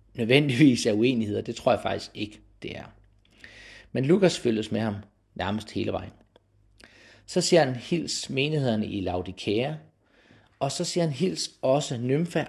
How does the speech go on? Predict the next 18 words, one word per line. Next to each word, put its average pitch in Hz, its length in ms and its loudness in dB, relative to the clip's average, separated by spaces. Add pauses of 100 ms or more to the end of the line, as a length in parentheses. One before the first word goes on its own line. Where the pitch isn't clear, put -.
og 117 100 -6
menigheden, 123 500 -2
der 110 80 -6
samles 104 540 -6
i - 100 -20 (100)
hendes 139 280 -8
hjem." 87 160 -8 (680)
Der 170 60 0
er 135 320 2
en 87 220 -6 (120)
kvindelig 165 400 2
leder 139 320 4
her, 131 300 0 (580)
der 117 120 4
står 135 340 6
for 95 400 -4
en 95 360 -4
menighed 113 480 -2